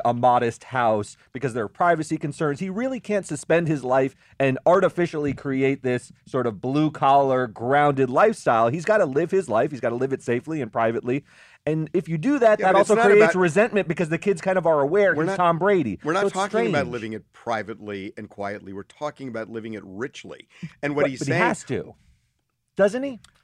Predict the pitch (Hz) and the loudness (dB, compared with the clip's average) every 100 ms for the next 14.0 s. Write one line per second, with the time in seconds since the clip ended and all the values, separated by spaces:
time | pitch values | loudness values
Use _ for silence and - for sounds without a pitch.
0 | _ _ - 185 208 214 220 190 226 254 | _ _ -10 -6 -4 -4 -4 -2 4 4
1 | 247 208 220 170 240 214 214 160 214 233 | 4 0 0 0 0 0 0 2 2 2
2 | 110 95 233 277 269 208 180 156 143 120 | 0 0 -2 -2 -4 -4 -6 -6 -8 -8
3 | - 156 - 170 170 - 165 156 156 - | -6 -6 -4 -4 -4 -6 -4 -4 -6 -4
4 | 185 196 170 170 147 135 123 120 120 113 | -4 -2 -4 -6 -8 -8 -6 -4 -4 -8
5 | _ _ _ _ - 123 87 85 98 - | _ _ _ _ -14 -12 -12 _ -20 -20
6 | _ - 98 104 113 107 120 113 143 135 | _ -20 -20 -20 -20 -18 -18 -16 -8 -8
7 | 131 131 135 120 107 104 92 92 95 90 | -8 -12 -12 -10 -10 -12 -12 -14 -16 -18
8 | 64 _ _ _ _ _ _ _ _ - | -20 _ _ _ _ _ _ _ _ -6
9 | 269 240 196 165 - - 127 120 107 104 | -6 -6 -6 -6 -10 -8 -6 -6 -8 -14
10 | 110 113 107 113 107 104 101 98 101 95 | -8 -8 -10 -14 -12 -12 -12 -14 -14 -14
11 | 92 92 71 _ _ _ _ _ 107 131 | -16 -16 -18 _ _ _ _ _ -8 -8
12 | 120 104 180 214 165 143 135 123 127 123 | -8 -8 -8 -8 -10 -8 -8 -10 -10 -10
13 | 110 110 98 95 - - 117 85 64 _ | -10 -10 -10 -12 -18 -12 -10 -10 -16 _